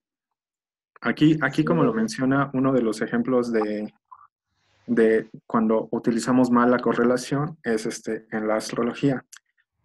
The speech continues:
Speaker 1: En la astrología, pues, muchas veces ahí podemos entrar en, en distintos temas que sí, dependiendo de, de nuestro signo zodiacal, vamos a tener distintos comportamientos o no.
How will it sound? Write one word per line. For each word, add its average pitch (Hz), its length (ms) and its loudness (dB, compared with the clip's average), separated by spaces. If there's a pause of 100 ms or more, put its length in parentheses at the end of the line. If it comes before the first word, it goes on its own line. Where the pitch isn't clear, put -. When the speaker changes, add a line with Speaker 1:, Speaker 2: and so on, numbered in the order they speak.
(500)
Speaker 1:
En 120 160 2
la 120 60 4
astrología, 139 680 0
pues, 117 180 0
muchas 127 300 -2
veces 123 320 -2
ahí 113 160 2
podemos 117 460 -2
entrar 110 320 -4
en, 110 180 -4
en 110 140 -10
distintos 113 460 -8
temas 110 340 -6
que 98 120 -8
sí, - 160 -10
dependiendo 110 520 -2
de, 104 220 -6 (600)
de 117 140 -2
nuestro 110 840 -2 (300)
signo 123 360 0
zodiacal, 117 640 0
vamos 113 300 -4
a 113 40 -10
tener 107 320 -6
distintos 110 400 -10
comportamientos 120 920 -4
o 110 80 -6
no. 151 260 -6